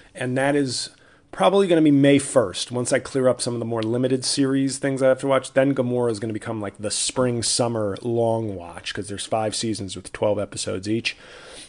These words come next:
But from the same writer who wrote the book Gomorrah, which I didn't really, to be honest, enjoy, but obviously it was, it was like, he had to go in hiding after writing it, so it was like a, more of a, like, a journalistic expose, but I didn't find it to be, like, that great a book.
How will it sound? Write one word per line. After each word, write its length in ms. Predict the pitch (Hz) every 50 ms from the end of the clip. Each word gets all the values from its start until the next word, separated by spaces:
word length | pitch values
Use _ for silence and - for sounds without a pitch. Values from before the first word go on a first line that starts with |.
| _ _ _ _
But 360 | - 120 143 143 143 139 -
from 180 | - 151 139
the 60 | 139 131
same 400 | - - 180 196 214 214 202 160
writer 360 | 156 151 165 170 147 131 117
who 140 | 104 131 123
wrote 240 | 120 127 127 127
the 80 | - 123
book 340 | 113 101 135 139 131 135 -
Gomorrah, 440 | - 117 104 113 107 101 107 117 117
which 280 | 113 - - - - -
I 80 | - 110
didn't 180 | 107 110 107 101
really, 220 | 101 101 101 98
to 100 | 92 -
be 120 | 98 101
honest, 340 | 101 98 95 92 92 - -
enjoy, 640 | 104 98 92 87 90 98 95 98 104 117 117 107 - _ _
but 120 | - 101
obviously 400 | 95 92 95 95 95 - - 101
it 80 | 101 95
was, 140 | 95 92 -
it 100 | - 117
was 200 | 110 104 95 101
like, 220 | 98 92 - - _ - - - _
he 120 | - 143
had 100 | 156 160
to 80 | 151 151
go 100 | 151 147
in 60 | 135
hiding 560 | 101 - 98 101 107 113 123 120 123 127 131
after 280 | - - 113 110 - 131
writing 280 | 120 120 117 120 127 123
it, 100 | 117 -
so 80 | -
it 60 | 131
was 80 | 139 131
like 160 | 135 131 123
a, 260 | 131 123 - - 147
more 160 | 151 156 170 175
of 80 | 156
a, 60 | 143
like, 160 | 135 131 113 -
a 60 | 107
journalistic 680 | 98 92 123 127 131 131 127 120 - - - - -
expose, 480 | - 127 127 - - - - 139 135 127
but 380 | 131 139 139 135 139 123 117 110
I 80 | 110
didn't 180 | 117 117 113 104
find 280 | - - 113 113 110
it 40 | 104
to 60 | -
be, 120 | 107 110 107
like, 280 | 104 101 98 - - -
that 240 | 104 107 107 104 -
great 200 | - 107 107 98
a 60 | 90
book. 460 | 82 85 92 98 90 120 120 _ -